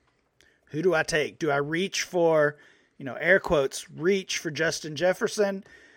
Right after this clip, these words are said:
Uh, I guess I have to take this guy." It's Ezekiel Elliott at one point eleven. Um, I, I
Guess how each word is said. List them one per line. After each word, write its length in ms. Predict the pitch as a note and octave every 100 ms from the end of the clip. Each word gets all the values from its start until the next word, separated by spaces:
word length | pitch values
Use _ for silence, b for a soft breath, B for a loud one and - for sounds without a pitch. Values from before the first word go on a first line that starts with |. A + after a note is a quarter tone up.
| b _
Uh, 340 | - - - -
I 120 | C3+
guess 240 | C#3+ D#3+
I 60 | F#3+
have 160 | F3+
to 80 | -
take 240 | F#3 D#3 C3
this 220 | F#3 -
guy." 300 | D3 A#2+ A#2+
It's 200 | C#3+ D3+
Ezekiel 540 | D3 F#3+ - F#3+ D3
Elliott 480 | D#3 E3+ C3+ B2 - b b
at 200 | - C#3
one 260 | D3 E3+ F#3+
point 340 | F#3 F3+ E3+
eleven. 680 | D3+ C#3+ D#3+ F#3+ D3+ B2 C3+ B B B -
Um, 480 | - - - - -
I, 180 | C#3+ D3 _ _
I 240 | D#3 D#3+